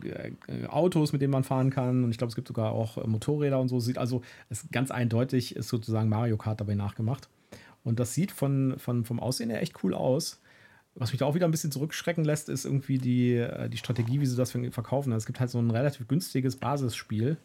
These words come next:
mit dem kann man einsteigen. Aber eigentlich macht erst das All-In irgendwie Sinn, weil da gibt's ganz viele noch zusätzliche Streckenteile und so. Das heißt, der, die, die,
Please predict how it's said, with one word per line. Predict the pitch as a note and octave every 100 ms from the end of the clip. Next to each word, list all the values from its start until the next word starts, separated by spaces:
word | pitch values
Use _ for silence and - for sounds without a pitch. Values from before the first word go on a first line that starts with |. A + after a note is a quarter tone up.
| _
mit | D#3 A#2+
dem |
kann | A#2 A#2+
man | -
einsteigen. | C3 - G#2+ G#2+ D3 - - - - _
Aber | - A#2 B2 A#2+ A#2+ A#2+ - - -
eigentlich | A#2+ C#3 C#3
macht | C3+ -
erst | C3 C3 -
das | -
All-In | C3 B2+ B2+ C3
irgendwie | A2+
Sinn, | G#2 G#2+ C3+
weil | C3
da | A2
gibt's | B2 -
ganz | A#2+ -
viele | A#2+ A#2+ A#2
noch | A#2
zusätzliche | - C3 C3 B2 B2 - A#2
Streckenteile | A2 - E3 B2+ A2 G#2+ G#2
und | G#2
so. | G#2 A#2
Das | A#2 A2+
heißt, | A2 A2 A2
der, | A2 A2
die, | G#2+ A2 G#2+
die, | G#2 G#2+